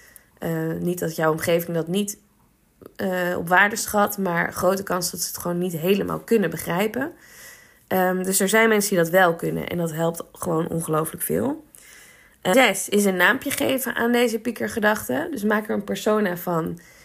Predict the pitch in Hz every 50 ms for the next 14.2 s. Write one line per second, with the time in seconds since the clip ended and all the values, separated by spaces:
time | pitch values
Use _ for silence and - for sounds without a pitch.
0 | - _ - - 202 202 196 196 196 202 202 202 - 190 190 196 196 196 - -
1 | 180 196 190 175 180 170 175 175 - - - 208 208 196 175 175 175 170 185 185
2 | 175 190 180 170 - 165 165 160 160 185 190 - - 208 214 214 208 220 208 -
3 | - - - - - - - - - - _ _ _ _ - 160 165 175 175 175
4 | - - 170 175 165 170 160 165 185 262 320 381 - - _ _ _ _ - 190
5 | 190 185 - - - - 214 214 220 226 220 - 214 180 196 208 240 233 - 220
6 | 202 - 180 180 180 180 160 165 - - 170 170 165 - 175 165 - 175 156 147
7 | 147 151 - - 170 160 170 160 160 160 - - - _ _ - 196 214 202 190
8 | 180 175 175 170 170 175 170 165 170 170 - - _ _ _ _ _ _ 202 208
9 | 214 202 196 - 190 180 - - 175 175 170 165 160 175 180 175 - - _ _
10 | _ - 208 220 247 214 208 180 214 233 247 247 208 202 190 180 180 190 190 -
11 | - 185 170 - 202 202 202 180 175 180 170 170 170 - 175 180 180 180 170 160
12 | 156 170 - - _ _ _ _ _ _ _ _ _ _ _ 208 220 214 - 202
13 | 220 220 220 220 208 - 202 196 190 185 185 185 180 180 170 185 185 180 170 170
14 | - - - -